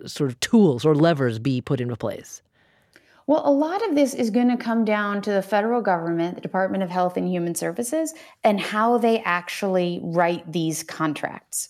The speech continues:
Speaker 2: right? So what they need to do is write transparency and accountability into every one of these contracts. I mentioned unos's technology going down as recently as last month.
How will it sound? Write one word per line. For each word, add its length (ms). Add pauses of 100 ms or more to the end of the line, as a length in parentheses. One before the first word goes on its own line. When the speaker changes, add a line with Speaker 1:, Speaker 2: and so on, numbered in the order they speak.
(120)
Speaker 2:
right? 280 (260)
So 280
what 320
they 220
need 240
to 60
do 440 (280)
is 200
write 400
transparency 960
and 100
accountability 920
into 300 (160)
every 360
one 200
of 40
these 160
contracts. 460
I 80
mentioned 500 (240)
unos's 520
technology 640
going 260
down 360 (160)
as 140
recently 460
as 120
last 320
month. 280